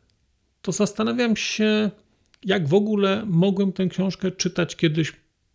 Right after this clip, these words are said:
po polsku. Bo ta książka, y, y, przeczytana, ta książka w języku śląskim wybrzmiewa zdecydowanie mocniej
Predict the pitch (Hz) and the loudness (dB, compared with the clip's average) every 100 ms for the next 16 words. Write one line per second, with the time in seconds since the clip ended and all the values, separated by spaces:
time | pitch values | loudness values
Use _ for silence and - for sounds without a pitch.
0 | _ - 156 - 143 123 - - 151 156 | _ -6 -6 -2 -2 -2 -6 -12 -12 -12
1 | - _ _ _ _ _ _ _ - _ | -16 _ _ _ _ _ _ _ -20 _
2 | _ _ _ _ _ - 170 175 185 190 | _ _ _ _ _ -2 0 0 -4 -6
3 | 160 _ _ _ _ _ - 170 - 185 | -10 _ _ _ _ _ -8 -6 -4 -2
4 | 208 214 - - 175 165 170 170 - _ | -2 -4 -8 -8 -6 -4 -6 -8 -12 _
5 | _ _ _ _ _ _ _ _ - 165 | _ _ _ _ _ _ _ _ -6 -4
6 | 165 170 165 165 - 202 190 196 202 - | -2 -4 -8 -10 -8 -6 -4 -6 -6 -6
7 | - 165 - 196 180 151 160 156 202 _ | -2 -2 0 0 0 -2 -6 -12 -16 _
8 | _ _ - 147 196 208 - 185 160 - | _ _ -12 -4 -2 -2 -2 -6 -2 2
9 | 165 160 190 185 - 170 180 160 - - | 4 4 0 -4 0 0 2 -2 -6 -4
10 | 185 233 - - _ _ _ _ _ _ | -4 -4 -8 -20 _ _ _ _ _ _
11 | _ _ _ - 180 170 170 170 185 208 | _ _ _ -4 0 0 2 2 2 0
12 | 202 185 160 165 165 190 160 180 147 147 | 0 0 2 0 0 -2 2 2 2 0
13 | 180 180 180 160 156 156 - - 147 143 | 2 2 4 4 2 0 -4 -4 -2 0
14 | 185 208 | -2 -4